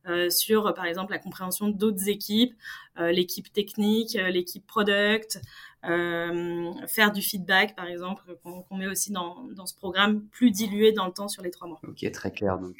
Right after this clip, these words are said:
Speaker 2: euh, bah, c'est hyper intéressant parce que, euh, il me semble que Doctolib, moi, j'ai reçu pas mal d'in-, d'invités, et donc vous faites partie des startups scale-up, puisque vous êtes plus vraiment une, une startup qui, euh, bah, justement, investit beaucoup sur, euh, sur l'onboarding, et ça qui est hyper intéressant, même pour, euh,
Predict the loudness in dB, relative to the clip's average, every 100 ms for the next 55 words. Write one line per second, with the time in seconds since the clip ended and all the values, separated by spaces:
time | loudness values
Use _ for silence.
0 | -6 -4 -4 -4 0 4 4 4 2 2
1 | -2 -4 -6 -4 -2 -4 -6 -8 -2 -2
2 | 0 -4 -2 0 0 0 -2 -4 -8 -4
3 | 0 0 0 -2 -4 -6 -10 0 2 6
4 | 4 2 -2 -10 -6 -6 -4 -2 0 0
5 | 0 -4 -2 0 2 2 4 4 4 0
6 | -10 -14 -16 -14 -6 -2 0 0 -2 -4
7 | -10 -14 -16 -12 0 4 4 2 0 -2
8 | 2 2 2 0 -2 4 6 6 4 0
9 | -2 2 4 2 0 -6 -6 -6 -4 -6
10 | -4 -2 -2 0 0 0 -2 -4 -4 0
11 | 0 0 0 0 -2 -6 -4 -2 -2 -2
12 | -2 0 0 0 -4 -4